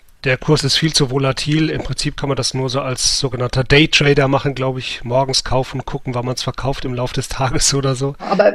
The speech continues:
Speaker 2: wir waren ja dabei, was, was ist das Potenzial der Blockchain?
Speaker 1: Ja.
Speaker 2: Ähm, da, da sehen wir ja vor allem, dass die Technologie Vertrauen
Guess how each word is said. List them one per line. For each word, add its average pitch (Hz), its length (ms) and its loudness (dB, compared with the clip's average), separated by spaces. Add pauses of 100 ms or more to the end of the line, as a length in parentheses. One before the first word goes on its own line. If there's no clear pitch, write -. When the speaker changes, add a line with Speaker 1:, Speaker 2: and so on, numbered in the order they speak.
Speaker 2:
wir 214 200 6
waren 254 300 6
ja 220 300 4
dabei, 247 320 4
was, 240 240 -2
was 220 160 -4
ist - 160 -8
das 233 140 -6
Potenzial 220 580 2
der 233 120 6
Blockchain? 185 680 -4
Speaker 1:
Ja. 113 140 0 (280)
Speaker 2:
Ähm, 208 400 2 (380)
da, 208 320 6
da 214 220 6
sehen 254 240 8
wir 247 80 8
ja 240 140 6
vor - 220 -2
allem, 247 440 2 (240)
dass 214 240 -4
die 208 220 0
Technologie 226 760 2
Vertrauen 208 880 2